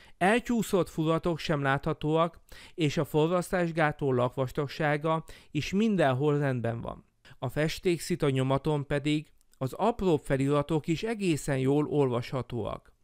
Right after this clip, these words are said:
Egy szóval, jó érzés kézbe venni a lapkákat, mert szép és pontos a gyártás. Összességében azt mondhatjuk,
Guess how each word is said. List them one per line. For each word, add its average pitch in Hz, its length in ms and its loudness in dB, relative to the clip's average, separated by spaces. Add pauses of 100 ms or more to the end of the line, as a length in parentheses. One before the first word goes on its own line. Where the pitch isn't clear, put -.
(240)
Egy 151 220 -2
szóval, 170 600 2 (320)
jó 220 400 6
érzés 165 520 2
kézbe 151 380 0
venni 143 260 0
a 123 100 0
lapkákat, 147 760 -2 (220)
mert 131 280 0
szép 139 400 0
és 151 240 -6
pontos 190 460 0
a 151 60 0
gyártás. 123 680 -4 (360)
Összességében 190 1200 0
azt 220 240 0
mondhatjuk, 156 760 -4